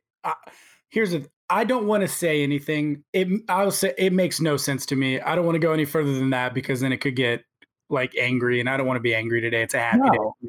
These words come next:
Speaker 2: it is. It is a happy day. And we're, and for, for listeners, uh, two things. I forgot to tell you earlier, who knows how the audio is gonna be? Uh, my stuff didn't work. I got a blown circuit, um, but we're still having a good time.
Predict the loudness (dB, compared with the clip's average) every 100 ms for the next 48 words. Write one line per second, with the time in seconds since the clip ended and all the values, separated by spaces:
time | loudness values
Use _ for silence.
0 | -4 2 2 2 2 2 4 4 4 2
1 | 4 4 4 4 4 4 0 -6 -6 -2
2 | 0 4 2 2 0 4 4 4 4 4
3 | 2 2 4 4 4 4 4 0 0 2
4 | 2 4 2 2 0 2 6 6 6 4
5 | 0 -14 -20 _ _ 4 6 6 4 2
6 | 4 4 6 4 4 0 4 6 6 2
7 | 2 2 4 0 2 2 2 2 0 2
8 | 4 4 2 2 2 4 2 2 0 0
9 | 2 2 0 -4 _ -20 _ -2 2 4
10 | 2 0 0 2 0 2 4 4 2 2
11 | 2 2 2 2